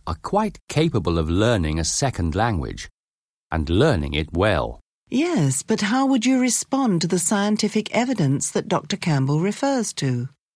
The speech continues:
Speaker 1: It's true that research shows that there's a difference between the way an adult's brain and a child's brain are organized for language learning.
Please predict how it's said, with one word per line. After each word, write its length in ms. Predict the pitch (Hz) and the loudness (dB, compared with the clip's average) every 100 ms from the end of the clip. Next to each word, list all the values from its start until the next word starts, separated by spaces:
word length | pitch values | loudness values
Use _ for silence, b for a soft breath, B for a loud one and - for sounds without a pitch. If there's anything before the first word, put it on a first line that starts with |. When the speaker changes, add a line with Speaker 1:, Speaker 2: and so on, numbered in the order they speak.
| _ _ | _ _
Speaker 1:
It's 240 | 180 185 - | -6 -4 -4
true 400 | - 311 269 98 | 0 2 4 2
that 200 | 80 - | -2 2
research 540 | 123 156 - 78 - | 2 2 0 -2 -2
shows 540 | - 80 69 78 98 - - | -6 -6 -4 -4 -4 -6 -8
that 140 | 80 | 0
there's 240 | 98 92 | 2 2
a 40 | 104 | 0
difference 800 | 85 - 170 - 82 78 - - _ - | -2 0 0 0 -4 -4 -10 -16 _ -12
between 320 | 82 95 87 | -4 0 2
the 80 | 87 | 2
way 240 | 101 127 | 4 2
an 160 | 110 - - | 0 -4 -2
adult's 500 | 131 123 85 - - | 0 2 0 -2 -4
brain 480 | 87 76 71 76 - _ _ | -2 0 0 -2 -4 _ _
and 100 | 76 | -6
a 60 | 76 | -6
child's 560 | - - 139 147 101 - | -4 0 2 2 0 -2
brain 340 | 87 78 80 | -2 0 0
are 140 | 80 - | -2 0
organized 720 | 113 107 78 71 73 73 - | 2 2 0 -2 -4 -4 -2
for 80 | |
language 520 | 104 131 143 90 76 73 | 0 0 2 0 -2 -4
learning. 380 | 69 - 57 | -8 -8 -14